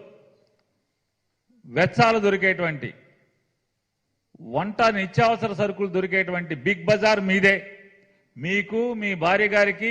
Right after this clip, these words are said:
మీ కొడుకు గారికి, మీ కోడల గారికి, మీ మనవడ గారికి వాటాలు ఉన్న సంస్థ బిగ్ బజార్. బిగ్ బజార్లో దా తీసుకుందాం,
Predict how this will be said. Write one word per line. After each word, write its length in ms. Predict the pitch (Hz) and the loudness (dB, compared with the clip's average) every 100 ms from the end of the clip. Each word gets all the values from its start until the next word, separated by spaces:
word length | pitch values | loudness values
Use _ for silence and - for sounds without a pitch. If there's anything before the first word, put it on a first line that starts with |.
| 240 | -4
మీ 180 | 220 190 | -4 -4
కొడుకు 360 | 190 190 185 | -4 -4 -4
గారికి, 400 | 196 202 196 220 | -2 0 -2 -8
మీ 160 | 220 196 | -10 -10
కోడల 340 | 170 190 202 196 | -6 -6 -6 -4
గారికి, 320 | 190 175 220 254 _ _ | -4 -4 -12 -14 _ _
మీ 120 | 147 156 | -10 -8
మనవడ 380 | 143 160 208 208 | -6 -2 0 2
గారికి 420 | 190 185 175 247 - - _ - | 4 2 0 -8 -10 -20 _ -10
వాటాలు 400 | 120 165 190 190 | -2 -2 0 -4
ఉన్న 140 | 185 180 | -4 -6
సంస్థ 360 | 175 180 180 240 143 | -8 -8 -8 -10 -8
బిగ్ 160 | 143 | -6
బజార్. 360 | 135 143 143 135 - - _ _ _ _ - | -4 -2 -2 -4 -10 -20 _ _ _ _ -8
బిగ్ 180 | 160 190 | -8 2
బజార్లో 520 | 247 240 233 214 226 285 - - _ _ _ _ _ _ _ _ _ _ | 2 4 2 2 0 -2 -8 -20 _ _ _ _ _ _ _ _ _ _
దా 120 | - | -2
తీసుకుందాం, 540 | 220 254 - 254 220 | -2 -2 0 0 0